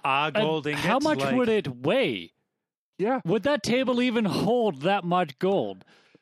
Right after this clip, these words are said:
Speaker 3: Y-,
Speaker 2: Like, I, this, this, this guy who broke in, he either is fourteen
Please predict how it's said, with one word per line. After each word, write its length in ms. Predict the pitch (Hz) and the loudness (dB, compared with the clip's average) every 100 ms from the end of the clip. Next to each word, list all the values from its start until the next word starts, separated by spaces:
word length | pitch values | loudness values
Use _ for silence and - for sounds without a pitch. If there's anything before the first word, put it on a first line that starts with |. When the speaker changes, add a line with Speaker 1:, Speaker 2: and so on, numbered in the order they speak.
| _ - | _ -12
Speaker 3:
Y-, 100 | - - - - - - | -12 -12 -14 -12 -10 -8
Speaker 2:
Like, 320 | 160 151 131 _ _ _ _ _ _ - | -2 -2 -2 _ _ _ _ _ _ -2
I, 260 | 208 214 208 | 0 0 -2
this, 380 | 208 233 254 - 247 | 0 0 0 -4 -4
this, 260 | 208 240 - _ _ - - - _ _ - | -2 -2 -4 _ _ -20 -18 -20 _ _ -4
this 200 | 175 214 | 0 0
guy 580 | 147 202 208 170 131 117 | 0 2 4 4 2 0
who 160 | 117 175 | -2 -2
broke 340 | 170 185 165 | 2 0 2
in, 360 | 180 170 131 131 | 2 2 0 -4
he 360 | 123 143 185 190 | -6 -2 0 0
either 460 | 165 196 190 185 165 - | 2 0 2 0 0 -2
is 280 | 165 196 196 | 0 0 -2
fourteen 840 | - 214 226 - - 220 240 285 | -2 0 0 -2 -2 0 0 -2